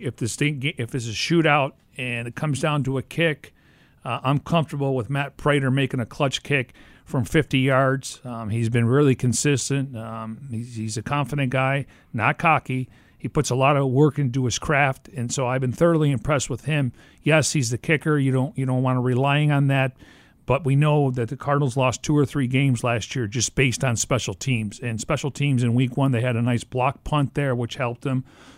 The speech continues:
So I anticipate, you know, he could play a role. He can, he could be the X factor. But I, I just think the, the limited time he's gonna be on the field, he can definitely help this team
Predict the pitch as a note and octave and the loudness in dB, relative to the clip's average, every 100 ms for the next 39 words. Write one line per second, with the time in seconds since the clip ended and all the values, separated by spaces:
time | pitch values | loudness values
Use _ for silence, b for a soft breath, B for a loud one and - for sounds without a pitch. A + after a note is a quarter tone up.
0 | B - A2+ A2+ B2+ A#2+ - C#3 A#2+ - | B -4 -2 2 2 2 2 -2 -2 -2
1 | B2+ A#2+ b b b - A#2+ G#2+ A2+ C#3+ | -2 -2 b b b -4 -2 0 0 0
2 | D3+ - D3 C#3 C3 C3+ C#3 C#3 B2 A#2 | 0 0 2 4 4 4 4 2 0 -2
3 | B2+ A#2 C3+ C3 C#3+ B2 B2 A#2+ - B2 | -4 -4 -4 0 4 4 2 0 -2 -2
4 | A2 - A2 A2+ A#2+ D3 B2+ A#2 - - | -2 -4 -2 0 0 0 0 0 0 2
5 | A#2 - - E3 B2+ A2+ D3+ D3+ C3 - | 0 0 -10 -10 -6 0 4 4 2 0
6 | C#3 B2+ A#2 C#3 A#2 A#2+ A2+ G#2 D3+ B2+ | 2 2 0 0 0 0 0 0 -2 -2
7 | B2 B2 A#2 A#2+ A2+ B2 A2+ A2 G#2+ - | -2 -2 0 0 0 0 -2 -4 -8 -4
8 | B2 A2 | -2 -2